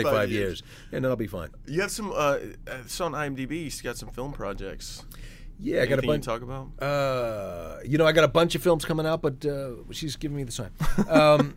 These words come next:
Speaker 1: <laughs> um, you got a movie coming out with Kevin Bacon in, in May. It's called The Darkness. Sounds like it should be up your alley. It's dark.
Speaker 2: <laughs>
Speaker 1: It's dark. There are some spooky things in
Speaker 2: I'm
Speaker 1: there.
Speaker 2: into it.
Speaker 1: I don't, but I don't, I'm not dark or spooky.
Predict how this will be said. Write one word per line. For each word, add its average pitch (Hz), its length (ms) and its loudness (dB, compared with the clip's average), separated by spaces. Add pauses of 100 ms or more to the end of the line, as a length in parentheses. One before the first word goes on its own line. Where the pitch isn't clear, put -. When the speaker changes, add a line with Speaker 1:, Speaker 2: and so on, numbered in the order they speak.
(380)
Speaker 1:
<laughs> - 400 -12
um, 143 420 8 (1080)
you 156 100 2
got 160 100 10
a 160 40 6
movie 185 240 6
coming 160 280 0
out 151 100 2
with 135 160 -2
Kevin 147 320 0
Bacon 131 420 -2
in, 120 320 -4
in 107 360 -10
May. 120 240 -2
It's 143 180 -10
called 107 380 -8
The 95 60 -8
Darkness. 120 680 -6 (560)
Sounds 123 320 -8
like 120 160 -6
it 127 80 -12
should 139 140 -10
be 139 120 -8
up 147 140 -10
your 170 160 -6
alley. 247 240 -10
It's 151 100 0
dark. - 380 0
Speaker 2:
<laughs> 247 100 4
Speaker 1:
It's 127 200 2
dark. 190 420 2 (480)
There 123 160 0
are 127 60 0
some 127 160 -2
spooky 147 340 -4
things 180 300 -4
in 139 100 -2
Speaker 2:
I'm 120 60 2
Speaker 1:
there. 117 80 2
Speaker 2:
into 120 300 -2
it. 127 120 -8
Speaker 1:
I 131 160 6
don't, 151 180 4
but 131 120 2
I 127 120 4
don't, 139 120 -2
I'm 147 140 0
not 151 180 -2
dark 110 260 -4
or 110 60 -6
spooky. 101 400 -8